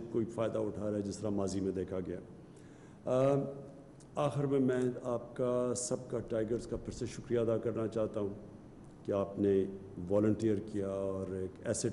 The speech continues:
टाइम पे जब पाकिस्तान को आपकी बहुत ज़रूरत है। अ, जो मैं चाहूँगा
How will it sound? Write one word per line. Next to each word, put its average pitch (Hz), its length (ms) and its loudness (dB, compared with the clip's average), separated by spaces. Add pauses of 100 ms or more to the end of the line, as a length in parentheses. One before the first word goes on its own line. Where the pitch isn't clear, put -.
टाइम 107 240 4
पे 98 260 0 (720)
जब 110 220 0
पाकिस्तान 101 560 2
को 104 160 2
आपकी 101 240 0
बहुत 95 260 2
ज़रूरत 104 380 4
है। 98 80 0
अ, - 1200 0
जो 127 140 8
मैं 131 140 8
चाहूँगा 143 520 8